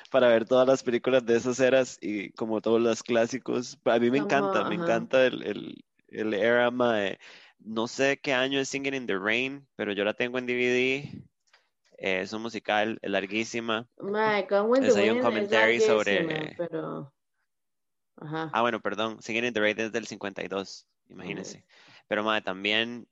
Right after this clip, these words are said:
Speaker 1: eh, yo
Speaker 2: El
Speaker 1: la
Speaker 2: mundo
Speaker 1: tengo en
Speaker 2: Wizard of
Speaker 1: D V D.
Speaker 2: Oz.
Speaker 1: <laughs>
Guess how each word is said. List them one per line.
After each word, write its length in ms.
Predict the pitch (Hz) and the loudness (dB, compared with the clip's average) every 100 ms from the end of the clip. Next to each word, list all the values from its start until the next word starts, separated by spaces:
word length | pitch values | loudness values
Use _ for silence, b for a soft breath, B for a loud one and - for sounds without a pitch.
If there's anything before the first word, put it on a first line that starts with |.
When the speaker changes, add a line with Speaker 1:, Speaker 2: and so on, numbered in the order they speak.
| _ | _
Speaker 1:
eh, 840 | 98 101 98 95 95 92 92 90 85 - _ | -4 0 0 -2 -4 -8 -10 -12 -16 -20 _
yo 140 | 113 | -2
Speaker 2:
El 20 | |
Speaker 1:
la 40 | 104 | -2
Speaker 2:
mundo 60 | 95 | 0
Speaker 1:
tengo 260 | 113 117 | 0 0
en 60 | 113 | -2
Speaker 2:
Wizard 120 | 110 | -2
of 80 | 107 | 0
Speaker 1:
D 60 | 117 | 0
V 0 | |
D. 80 | 131 | 0
Speaker 2:
Oz. 80 | 123 | 0
Speaker 1:
<laughs> 420 | - - - | -4 -12 -20